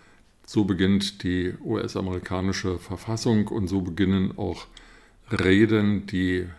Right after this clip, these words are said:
gewählte Präsidenten anlässlich ihrer Inauguration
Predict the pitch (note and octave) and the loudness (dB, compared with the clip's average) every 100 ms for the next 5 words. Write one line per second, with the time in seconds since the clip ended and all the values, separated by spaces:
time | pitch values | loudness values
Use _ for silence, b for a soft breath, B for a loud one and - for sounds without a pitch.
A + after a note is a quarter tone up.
0 | _ F#2 E2+ F#2+ G2+ F#2 - G2 F2 F#2 | _ -8 -2 -4 -4 -8 -6 -6 -4 -2
1 | F#2+ G2 - F#2+ F2 - B B B F2+ | -2 -2 -2 -4 -4 -10 B B B -6
2 | F2+ F2+ - F#2+ - G#2 F#2 - A2+ A2+ | -2 -4 -4 -8 -6 -6 -4 -4 -4 -2
3 | G2 F#2 G2 A#2 - G2 G2 F2+ F2 F#2 | -2 -4 -6 -10 -4 0 0 0 -2 -2
4 | - - F2+ F2+ F2+ | -2 -2 0 0 -2